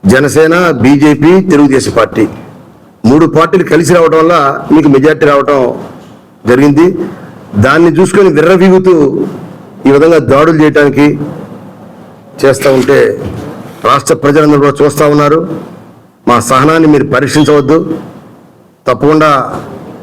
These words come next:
మేము తిరుగుబాటు చేస్తే మీరు ఎవరు కూడా ఇళ్లలో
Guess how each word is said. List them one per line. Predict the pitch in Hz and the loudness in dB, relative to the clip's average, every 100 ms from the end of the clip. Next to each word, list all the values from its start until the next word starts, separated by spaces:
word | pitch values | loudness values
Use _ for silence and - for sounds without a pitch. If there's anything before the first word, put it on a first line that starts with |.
| - - - - - - | -18 -18 -18 -20 -8 -2
మేము | 131 131 110 98 - - | 0 0 0 -2 -6 -2
తిరుగుబాటు | 147 170 165 156 147 | 2 2 2 2 0
చేస్తే | 143 151 143 | 0 2 2
మీరు | 131 | 2
ఎవరు | 139 143 | 2 2
కూడా | 139 | 2
ఇళ్లలో | 135 143 | 2 2